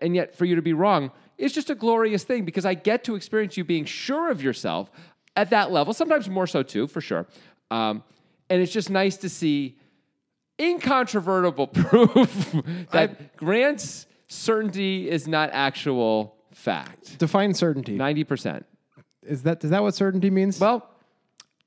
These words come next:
Speaker 1: um, you came on pretty strong, and yet you were wrong, and it
Speaker 2: And,
Speaker 1: feels
Speaker 2: and
Speaker 1: great, 'cause
Speaker 2: when
Speaker 1: you often, you often come on that strong.
Speaker 2: And when asked to define how strongly I felt about it, I gave an accurate
Speaker 1: Yes, you did.
Speaker 2: description, and the ten percent came in.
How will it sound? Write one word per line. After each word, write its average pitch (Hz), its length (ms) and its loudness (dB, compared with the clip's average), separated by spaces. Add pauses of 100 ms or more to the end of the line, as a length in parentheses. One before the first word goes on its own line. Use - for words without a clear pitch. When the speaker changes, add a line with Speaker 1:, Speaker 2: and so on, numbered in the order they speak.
Speaker 1:
um, 135 400 -2 (460)
you 190 220 -2
came 269 240 2
on 247 160 0
pretty 247 240 -2
strong, 214 520 0 (200)
and 143 260 -2
yet 156 140 0
you 160 80 0
were 151 120 4
wrong, 131 380 2
and 113 80 -4
it 175 60 2
Speaker 2:
And, 175 120 6
Speaker 1:
feels - 200 2
Speaker 2:
and 185 100 6
Speaker 1:
great, 180 100 6
'cause 170 40 4
Speaker 2:
when 196 180 6
Speaker 1:
you 214 140 2
often, 214 500 0 (220)
you 165 100 2
often 208 240 2
come 202 160 0
on 175 160 -2
that 160 200 -2
strong. - 400 -6
Speaker 2:
And 185 280 6
when 190 380 4 (200)
asked 143 580 -2
to 135 500 0 (420)
define 147 460 -2
how 131 240 -2
strongly 139 420 -2
I 170 40 0
felt 113 240 -4
about 120 160 -2
it, 131 40 0
I 131 100 0
gave 127 200 -4
an 131 80 -2
accurate 127 500 -2
Speaker 1:
Yes, 226 220 -2
you 262 60 0
did. 269 200 0
Speaker 2:
description, 170 380 -2
and 131 180 0
the 151 80 2
ten 156 180 2
percent 175 300 0
came 226 160 0
in. 185 180 0